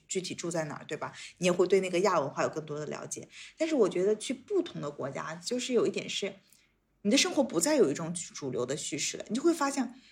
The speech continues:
哎，这个世界可以是被解读成这样，也可以是被解读成那样。那为什么我们要死死地抓住我们原来的那个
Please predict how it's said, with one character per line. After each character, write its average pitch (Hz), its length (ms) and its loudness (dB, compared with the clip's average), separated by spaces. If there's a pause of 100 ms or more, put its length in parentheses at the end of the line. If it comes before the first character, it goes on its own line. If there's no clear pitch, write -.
哎， 254 120 6
这 320 140 6
个 302 80 4
世 302 140 4
界 262 120 8
可 220 140 4
以 208 100 8
是 202 120 0
被 196 120 6
解 - 140 2
读 143 140 -4
成 165 180 -8
这 165 100 -6
样， - 160 -8
也 175 120 2
可 185 160 0
以 202 80 8
是 185 120 -2
被 175 160 0
解 143 140 -2
读 120 140 -4
成 139 200 -8
那 156 80 -6
样。 - 200 -10
那 226 100 2
为 247 180 4
什 208 160 0
么 160 120 -4
我 160 140 -2
们 135 200 -6
要 170 300 -4
死 - 200 -2
死 - 160 -2
地 180 120 -4
抓 156 200 -6
住 160 180 -6
我 131 60 -4
们 143 140 -10
原 143 180 -8
来 127 140 -8
的 147 140 -10
那 147 160 -8
个 - 340 -6